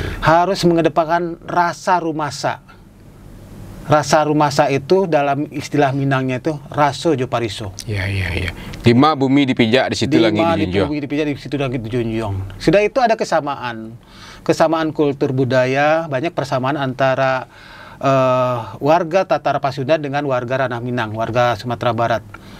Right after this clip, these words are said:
Speaker 1: Dari sisi kepercayaan juga ada persamaan.
Speaker 2: Ya.
Speaker 1: Jadi orang Sunda itu identik dengan Muslim.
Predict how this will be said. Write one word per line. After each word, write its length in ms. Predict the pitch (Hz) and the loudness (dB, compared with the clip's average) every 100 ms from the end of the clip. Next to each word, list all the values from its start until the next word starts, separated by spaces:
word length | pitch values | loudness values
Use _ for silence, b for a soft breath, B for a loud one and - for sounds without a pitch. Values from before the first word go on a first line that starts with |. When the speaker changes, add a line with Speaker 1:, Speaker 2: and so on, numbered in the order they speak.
| B B | B B
Speaker 1:
Dari 320 | 139 160 190 | 4 4 4
sisi 640 | - 214 - - 226 233 226 | 2 2 2 0 2 2 0
kepercayaan 960 | 185 - 165 170 156 156 151 139 113 101 104 - - - - | -4 -2 0 2 2 2 0 -2 -4 -10 -14 -20 -20 -10 0
juga 320 | 139 156 165 | 4 4 4
ada 80 | 147 | 0
persamaan. 720 | 139 135 135 139 131 113 104 B B B B B B | -6 -2 -2 -2 -2 -4 -8 B B B B B B
Speaker 2:
Ya. 80 | 113 | 2
Speaker 1:
Jadi 160 | 151 175 | 4 6
orang 240 | 160 160 | 4 2
Sunda 400 | 156 170 160 160 | 2 2 4 2
itu 480 | 147 143 190 202 214 - - - - - - | 2 -6 0 0 0 -4 -20 -20 -20 -20 -4
identik 640 | 139 170 151 170 151 - 143 | 4 4 4 0 -2 -6 -4
dengan 240 | 151 165 | 0 0
Muslim. 480 | 165 156 170 135 98 | 0 0 0 0 -4